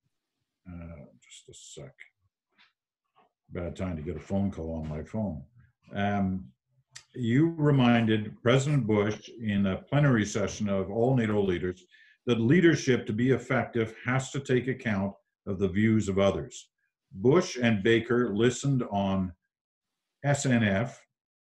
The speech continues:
and German unification. The current incumbent of the White House appears less inclined to listen.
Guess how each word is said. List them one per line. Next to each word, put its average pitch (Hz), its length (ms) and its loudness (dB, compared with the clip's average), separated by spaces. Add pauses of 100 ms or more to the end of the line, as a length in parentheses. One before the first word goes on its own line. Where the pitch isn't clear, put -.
(260)
and 110 260 2
German 120 380 4
unification. 101 800 -2 (640)
The 120 80 -6
current 226 400 2
incumbent 143 580 2
of 85 100 -2
the - 60 0
White 101 260 2
House 95 280 -2
appears 117 300 0
less 143 300 0
inclined 110 420 -2
to 104 60 -2
listen. 107 460 -4